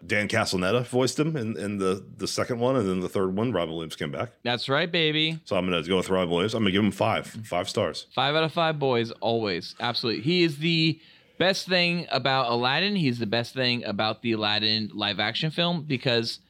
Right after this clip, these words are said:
Speaker 2: he's not there. The movie sucks. He is amazing.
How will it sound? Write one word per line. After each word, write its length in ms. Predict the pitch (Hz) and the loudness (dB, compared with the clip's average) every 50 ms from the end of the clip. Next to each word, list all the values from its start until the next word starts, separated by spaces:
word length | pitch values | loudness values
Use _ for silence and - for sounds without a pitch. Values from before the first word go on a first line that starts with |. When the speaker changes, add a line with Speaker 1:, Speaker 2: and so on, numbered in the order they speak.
| _ _ | _ _
Speaker 2:
he's 220 | _ - 120 110 110 | _ 0 0 2 2
not 220 | 120 117 92 - _ _ | 0 0 0 -2 _ _
there. 460 | - 85 113 120 131 151 180 180 - - | -6 -2 0 2 2 2 0 -2 -4 -4
The 100 | 110 117 | -2 -2
movie 280 | 110 110 104 95 104 | 0 0 0 -2 -2
sucks. 540 | 101 - 120 127 147 147 - - - - - _ _ - - _ _ _ _ - | -2 -2 -2 -2 -2 -4 -8 -10 -12 -12 -12 _ _ -20 -20 _ _ _ _ -4
He 280 | - 185 202 220 214 | 0 2 4 6 6
is 360 | 202 196 190 185 165 165 - - _ _ _ _ _ _ _ _ _ _ _ | 6 6 6 6 4 0 -4 -6 _ _ _ _ _ _ _ _ _ _ _
amazing. 800 | 139 139 139 131 127 131 131 127 127 117 110 117 98 85 95 | 0 2 2 4 4 6 6 4 4 2 2 0 0 0 -2